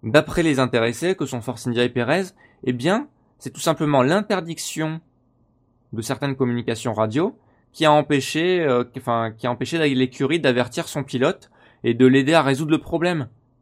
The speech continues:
Et du coup, ben, il y a eu la, la perte de contrôle qu'il y a eu et Pérez a dû abandonner. Et ça, je trouve ça très, très grave. Je reviens à ce que je disais, euh, quand je disais que le règlement, euh, maint-, le règlement s'appliquait même en cas de,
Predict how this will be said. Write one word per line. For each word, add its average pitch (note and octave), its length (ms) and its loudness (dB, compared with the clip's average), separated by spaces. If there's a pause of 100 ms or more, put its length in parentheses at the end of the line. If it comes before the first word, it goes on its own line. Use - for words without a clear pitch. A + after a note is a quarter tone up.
(280)
Et A#2 120 -2
du A#2+ 160 -2
coup, F3+ 240 -2
ben, D3+ 160 4
il B2 80 2
y A#2+ 40 4
a - 20 6
eu C#3 100 4
la, D3 140 2
la C3+ 180 -2
perte C3+ 240 -4
de C3+ 80 0
contrôle C3 400 -4
qu'il A#2 160 -8
y A2 60 2
a G#2+ 60 2
eu D3 160 2
et D#3+ 40 0
Pérez C3 300 -2
a B2 80 0
dû B2 120 -2
abandonner. B2 500 0 (1000)
Et G#2+ 160 -2
ça, E3+ 220 -2
je - 120 -10
trouve A2 280 -10
ça D#3 240 -4 (220)
très, D#3+ 400 -6 (540)
très B2+ 180 -2
grave. C3+ 460 2 (500)
Je G#2+ 80 -4
reviens B2+ 240 2
à C#3 40 -2
ce C#3 60 -10
que C3 100 0
je A2 60 -4
disais, C3 380 0
euh, A2 180 4 (720)
quand A2+ 120 -4
je A2 60 -6
disais B2+ 240 0
que B2+ 100 -6
le B2 80 4
règlement, B2 580 2
euh, A2+ 40 2
maint-, A2 200 -2 (420)
le A2+ 200 -4
règlement B2+ 340 -2
s'appliquait B2 380 -6
même B2+ 160 0
en A#2+ 100 -2
cas B2 120 -2
de, A2+ 80 -10